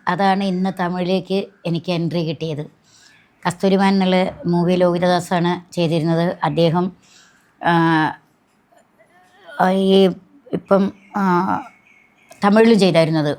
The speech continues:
മലയാളത്തിൽ ചെയ്തിട്ട്. ഗുരുവായൂർ വിനോദ് എന്ന് പറഞ്ഞൊരു കൺട്രോളർ ഉണ്ടായിരുന്നു അന്ന്, പുള്ളി ഇപ്പോഴും ഉണ്ട്. ഇപ്പോൾ കൺട്രോളറാണോന്ന് എനിക്കറിയില്ല, പുള്ളി, ഏ, പടമൊക്കെ ചെയ്തിട്ടുണ്ടായിരുന്നു. ഏ, സ്വന്തം ഇൻഡിപെൻഡന്റ് ആയിട്ട് ഡയറക്ഷൻ ചെയ്തിട്ടുണ്ടായിരുന്നു. അപ്പോൾ ഈ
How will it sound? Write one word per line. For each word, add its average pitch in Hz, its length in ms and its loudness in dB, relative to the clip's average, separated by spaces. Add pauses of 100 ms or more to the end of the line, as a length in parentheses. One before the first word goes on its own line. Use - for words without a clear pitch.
മലയാളത്തിൽ 165 340 2
ചെയ്തിട്ട്. 147 400 -2 (440)
ഗുരുവായൂർ 214 420 4
വിനോദ് 190 320 2
എന്ന് 190 120 0
പറഞ്ഞൊരു 180 380 0 (120)
കൺട്രോളർ 180 400 0
ഉണ്ടായിരുന്നു 156 380 0
അന്ന്, 151 160 -4
പുള്ളി 185 240 0
ഇപ്പോഴും 220 280 2
ഉണ്ട്. 175 200 0 (420)
ഇപ്പോൾ - 240 -4
കൺട്രോളറാണോന്ന് 214 600 2
എനിക്കറിയില്ല, 196 320 -2
പുള്ളി, 190 280 0 (300)
ഏ, 180 40 2 (260)
പടമൊക്കെ 180 300 0
ചെയ്തിട്ടുണ്ടായിരുന്നു. 165 840 -2 (760)
ഏ, 175 80 -2 (100)
സ്വന്തം 190 300 -4
ഇൻഡിപെൻഡന്റ് 202 400 0
ആയിട്ട് 196 260 0
ഡയറക്ഷൻ 190 340 0
ചെയ്തിട്ടുണ്ടായിരുന്നു. 165 680 -4 (540)
അപ്പോൾ 196 200 -2 (220)
ഈ 220 40 2